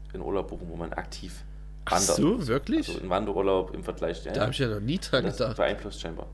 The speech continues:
Speaker 2: Ich
Speaker 1: Naja.
Speaker 2: dachte, es gibt bloß
Speaker 1: Okay.
Speaker 2: All-Inclusive.
Speaker 1: Deswegen, deswegen, ähm, es geht, steht ja auch niemand drunter, der das geschrieben hat. Aber es ist von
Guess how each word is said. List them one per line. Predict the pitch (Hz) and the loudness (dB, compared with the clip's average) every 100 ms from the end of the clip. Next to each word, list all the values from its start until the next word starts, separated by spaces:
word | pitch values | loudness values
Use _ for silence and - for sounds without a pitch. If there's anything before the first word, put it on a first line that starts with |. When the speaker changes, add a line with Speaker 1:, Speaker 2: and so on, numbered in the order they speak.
| - | -8
Speaker 2:
Ich | - | -6
Speaker 1:
Naja. | 90 - | -4 -4
Speaker 2:
dachte, | 117 | -4
es | - | -4
gibt | 147 - | -4 0
bloß | 170 127 | 0 0
Speaker 1:
Okay. | 107 | -2
Speaker 2:
All-Inclusive. | 104 101 107 107 | -2 -4 -4 -4
Speaker 1:
Deswegen, | 107 104 113 117 110 - - - - - | -2 0 0 -2 -10 -12 -14 -14 -14 -12
deswegen, | - - 107 107 113 104 | -12 -10 -8 -8 -8 -8
ähm, | 101 95 95 90 | -8 -8 -10 -12
es | - - | -12 -10
geht, | 123 - | -10 -8
steht | - | -6
ja | 87 | -4
auch | - | -4
niemand | 98 87 - | -6 -8 -8
drunter, | 90 85 | -6 -8
der | - | -8
das | - | -12
geschrieben | - - - - | -12 -12 -12 -10
hat. | - - | -6 -2
Aber | 104 | -2
es | - | -2
ist | - - | -10 -8
von | 87 | -8